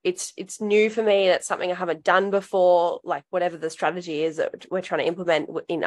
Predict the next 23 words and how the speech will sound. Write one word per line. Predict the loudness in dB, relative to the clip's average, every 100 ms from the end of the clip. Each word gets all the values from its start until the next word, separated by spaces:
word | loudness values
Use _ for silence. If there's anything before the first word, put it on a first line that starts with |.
| -2
in | -2 2
marketing | 4 2 2 -2
or | -2
whatever | -4 -4 0
it | 2
is. | 2 0 -6 _ -2
And | -2 0
so | 2 2 2 0
I | -2
actually | -2 -2 -8
called | -4 -4
them | 0
out | 2 2 0
saying, | -6 -6 -2
like, | -4 -4 -2
about | 2 2 2
coming | 2 0 2 0
into | -2 -6
the | -8
call | 0 2
more | 2 2 2
open-minded, | 0 -2 -4 -4 -4 -4 -6 -6
and | -4 -2 -4